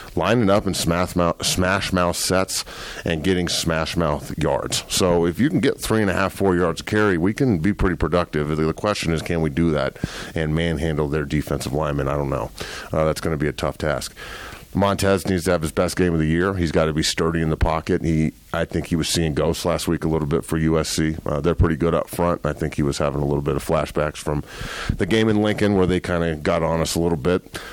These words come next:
Uh, but the Buffs did come back, and they showed a lot of heart in the ball game and not quitting and rolling over, especially after the two interceptions and the opportunities that were squandered, not getting in the end zone off of those, and the discouragement, I'm sure. I know that Coach Shiv was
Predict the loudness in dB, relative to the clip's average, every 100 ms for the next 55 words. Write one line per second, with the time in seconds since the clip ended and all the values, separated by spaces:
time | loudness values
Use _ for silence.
0 | -4 2 2 4 2 2 2 2 2 2
1 | 2 2 2 2 2 0 0 2 2 4
2 | 2 2 2 4 2 0 0 -2 -2 2
3 | 4 4 2 0 0 0 0 0 -2 -4
4 | 0 2 2 2 2 0 2 2 2 2
5 | 2 2 2 0 -2 0 0 2 2 2
6 | 0 -2 -2 0 0 0 0 0 0 -2
7 | 0 0 0 -2 -4 -6 -12 -14 -14 -6
8 | 0 2 2 0 0 0 0 0 -2 -2
9 | 0 0 0 0 -2 -2 -2 0 2 2
10 | 2 0 0 0 -2 -2 0 0 0 0
11 | 0 0 -2 2 2 2 0 -2 -2 0
12 | 0 2 2 2 0 0 0 0 0 0
13 | 2 0 0